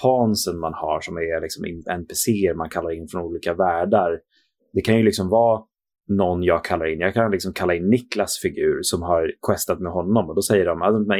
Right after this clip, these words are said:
i min värld, då gick min mästare in hit. Och där finns det en grotta.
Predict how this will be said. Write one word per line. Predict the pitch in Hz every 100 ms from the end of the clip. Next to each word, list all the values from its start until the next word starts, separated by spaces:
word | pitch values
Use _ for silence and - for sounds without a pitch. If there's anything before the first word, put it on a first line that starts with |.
| 101
i | 101
min | 120 143 92
värld, | 82 80 80 - _ _ -
då | 110
gick | 120 110
min | 104 120
mästare | 107 - 92 85
in | 82
hit. | 104 135 90 -
Och | 90
där | 95
finns | 117 117
det | -
en | 87
grotta. | 95 - _ -